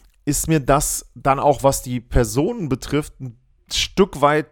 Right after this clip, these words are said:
zu wenig. Ich meine, wie gesagt, Chandler Stevenson, ja, der hat Stanley Cups gewonnen, aber ich hab's erwähnt, dreißig Tore hat er nie angekratzt. Brandon Montour, ja, der hat einen Stanley Cup gewonnen, aber auch da ist das Sample Size, das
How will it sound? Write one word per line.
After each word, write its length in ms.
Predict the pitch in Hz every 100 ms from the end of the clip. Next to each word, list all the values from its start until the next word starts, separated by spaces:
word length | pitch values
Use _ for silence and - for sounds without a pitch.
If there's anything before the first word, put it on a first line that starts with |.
| _
zu 280 | - 156 120
wenig. 360 | 151 185 139 -
Ich 60 |
meine, 260 | 120 127 120
wie 100 | 131
gesagt, 420 | 131 156 - -
Chandler 340 | 131 127 131
Stevenson, 680 | 117 - 156 190 175 185 185 - - - _ _ _ _
ja, 360 | - 92 113 180
der 140 | 180
hat 160 | 131 -
Stanley 340 | - 123 117
Cups 340 | 110 117 - -
gewonnen, 460 | 101 98 113 185
aber 180 | 143 139
ich 120 | 135
hab's 180 | 147 -
erwähnt, 400 | 151 185 151 -
dreißig 400 | 101 104 - -
Tore 320 | - 120 156
hat 140 | 165 160
er 80 |
nie 180 | 160 165
angekratzt. 680 | 156 165 151 - 95 - - - - -
Brandon 320 | - 123 123 127
Montour, 520 | 120 117 - 143 180
ja, 300 | 131 104 123
der 120 | 147
hat 80 | 139
einen 80 | -
Stanley 380 | - 123 131
Cup 220 | 120 120 -
gewonnen, 440 | 104 101 139 175
aber 240 | 131 120
auch 140 | 101 -
da 480 | 127 156 165 165 165 - _ -
ist 300 | 139 - 127
das 160 | -
Sample 340 | 139 175 - 180
Size, 480 | - 120 117 -
das 340 | - 113 -